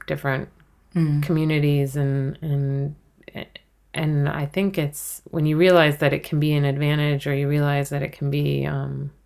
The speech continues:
Speaker 1: it's not something to hide one side or the other, I
Speaker 2: Mm.
Speaker 1: guess, you know?
Speaker 2: Mm.
Speaker 1: And, and I think that that's the difference for me between living here now and then the last time that I lived here, is that I think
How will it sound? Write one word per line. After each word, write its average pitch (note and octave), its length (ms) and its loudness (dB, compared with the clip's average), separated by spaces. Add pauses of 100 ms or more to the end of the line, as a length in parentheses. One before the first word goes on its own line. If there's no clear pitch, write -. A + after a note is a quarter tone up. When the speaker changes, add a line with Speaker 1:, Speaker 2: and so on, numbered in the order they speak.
(160)
Speaker 1:
it's - 160 -4
not F#3 220 6
something F#3 280 4
to D#3 60 4
hide E3 380 4
one D#3 200 4
side D3 280 4
or C3+ 80 6
the C3 140 0
other, C3+ 440 2 (220)
I D3 80 -6
Speaker 2:
Mm. - 40 -4
Speaker 1:
guess, C#3+ 440 -2 (840)
you D3 120 0
know? C#3 180 2
Speaker 2:
Mm. D#3 240 4
Speaker 1:
And, E3 200 2
and E3 140 6
I E3 60 6
think E3 300 2
that D3+ 280 4
that's D#3+ 220 2
the E3+ 100 2
difference D3 680 0 (100)
for E3 140 0
me D3+ 480 4
between D3+ 460 2
living D3+ 340 4
here D3 680 4 (1080)
now C#3+ 580 6
and D3 160 2
then C#3 200 4
the C#3 100 2
last D3+ 320 4
time C#3 240 2
that C3+ 120 2
I C3+ 60 2
lived C#3 320 2
here, C3+ 440 2
is D3 200 -2
that C3+ 360 0
I D3 140 0
think D3+ 260 -2